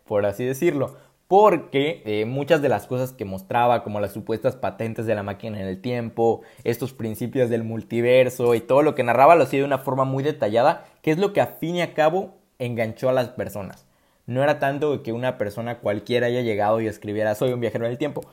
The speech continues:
Era la forma en que lo narraba, los detalles que daba, la forma en la que interactuaba con las personas.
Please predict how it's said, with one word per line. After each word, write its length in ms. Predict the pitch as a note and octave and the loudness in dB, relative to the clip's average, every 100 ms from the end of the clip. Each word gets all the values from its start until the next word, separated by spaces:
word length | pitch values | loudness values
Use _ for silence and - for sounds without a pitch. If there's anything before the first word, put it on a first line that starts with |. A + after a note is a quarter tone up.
| _ | _
Era 200 | - C3 | 0 2
la 140 | D3+ A2+ | 2 0
forma 460 | - B2+ C3 C3+ | -4 -2 -2 -2
en 100 | B2+ | -4
que 80 | A#2 | -4
lo 100 | A2 | -4
narraba, 460 | G#2 F#2+ A2 A#2+ A#2 | -6 -2 4 4 4
los 180 | A2 | 2
detalles 480 | F#2+ F#2+ G#2 A#2 A2+ | -6 -6 -2 -2 -2
que 140 | A2+ G2+ | -4 -2
daba, 460 | G#2 G#2+ G#2+ - _ - | 0 0 -4 -8 _ -2
la 180 | A#2 | -2
forma 320 | G#2+ C3+ D3+ F#3 | -2 -4 -4 -2
en 60 | |
la 120 | D3 G#2+ | -2 -2
que 60 | |
interactuaba 800 | G#2+ - G#2 F#2+ - A#2+ B2+ B2+ | -8 -8 -8 -8 -4 4 4 4
con 100 | A2+ | -2
las 160 | G#2 - | -6 -4
personas. 680 | - G2 A#2 A2+ G#2 G#2+ | -8 -4 -6 -4 -8 -10